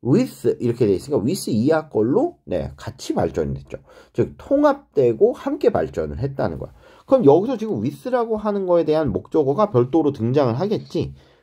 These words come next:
with의 공통 목적어가 있을 낀데 그게 바로 기술, 신앙, 뭐, 믿음, 전통 막 이런 것들하고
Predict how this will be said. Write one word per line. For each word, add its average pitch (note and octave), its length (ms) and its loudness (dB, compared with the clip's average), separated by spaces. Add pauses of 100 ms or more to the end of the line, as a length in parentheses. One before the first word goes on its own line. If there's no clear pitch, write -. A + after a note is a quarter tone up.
(120)
with의 G3 480 0
공통 G#3 460 0
목적어가 E3 520 2
있을 G#2+ 320 0
낀데 D3 540 -2 (320)
그게 F2 260 0
바로 B2+ 460 2 (300)
기술, F3+ 800 4
신앙, F3+ 1000 -8
뭐, C#2 180 -6
믿음, B2 720 0
전통 A#3 640 -4
막 A#2 120 0
이런 E3 400 4
것들하고 D3 1040 0